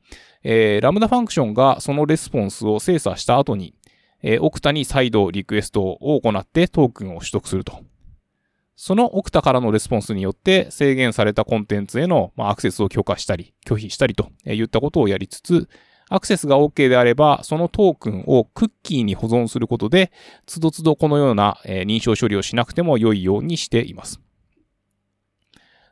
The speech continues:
ここでオクタのトークンに関する注意点があって、オクタが提供しているエスディーケーは、インメモリーに、まあ、トークンのチェックを行う、まあ、キーをキャッシュする、えー、機構が入ってるんだそうですけれども、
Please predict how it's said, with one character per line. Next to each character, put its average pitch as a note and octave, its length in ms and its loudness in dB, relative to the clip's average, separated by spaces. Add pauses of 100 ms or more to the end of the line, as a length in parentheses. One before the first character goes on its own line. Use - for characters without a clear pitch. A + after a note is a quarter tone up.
こ E3+ 100 -2
こ G#3 100 0
で G#3+ 300 2
オ G3 140 0
ク - 100 -12
タ C#4+ 140 0
の A2+ 100 0
ト D3+ 220 2
ー C#3 60 -4
ク C3 120 0
ン A2+ 60 0
に F#2+ 100 -2
関 A2+ 200 0
す A2 100 -2
る F#2+ 80 -2
注 C#3 220 0
意 C3+ 40 -6
点 F2+ 180 -6
が D#2+ 100 -8
あ - 20 -4
っ - 40 -14
て、 - 380 -2 (540)
オ G3 140 -6
ク - 100 -14
タ E3 140 2
が C3+ 160 4
提 B2+ 260 0
供 B2 200 0
し - 100 -10
て C3 100 0
い B2 100 2
る A#2 140 2
エ A2 60 0
ス C3+ 160 -10
デ C3+ 80 -2
ィ B2+ 60 -2
ー C3 60 -12
ケ A#2+ 200 2
ー F2+ 60 0
は、 F#2+ 320 2 (340)
イ D#3+ 120 -2
ン G#3+ 80 2
メ A3 100 4
モ G#3 140 4
リ G3 160 0
ー - 40 -4
に、 G#3+ 320 -2 (100)
ま C3+ 120 -2
あ、 - 20 -4
ト C#3+ 200 2
ー - 20 -2
ク A#2 140 -6
ン F#2 180 -8 (160)
の D3 100 -2
チ - 120 -4
ェ C3 40 -2
ッ - 60 -12
ク - 100 -2
を F#2 160 2
行 G#3+ 140 -2
う、 - 380 -2
ま G#2 80 -8
あ、 - 80 -12
キ C3+ 240 -2
ー - 20 0
を - 40 -8
キ - 140 -14
ャ - 40 -14
ッ - 40 -12
シ - 200 -6
ュ - 20 -2
す E3 140 -4
る、 F3+ 280 -4
え A2+ 120 -4
ー、 A2 40 -2
機 - 100 -18
構 C3 220 2
が A#2+ 100 2
入 A#2+ 120 0
っ - 20 -18
て - 140 -10
る F2 80 -8
ん C#2+ 60 -18
だ D2+ 80 -14
そ G#2+ 100 -6
う F2 40 -8
で D#2+ 80 -18
す - 60 -16
け - 60 -14
れ E2+ 80 -14
ど - 80 -20
も、 E3 220 0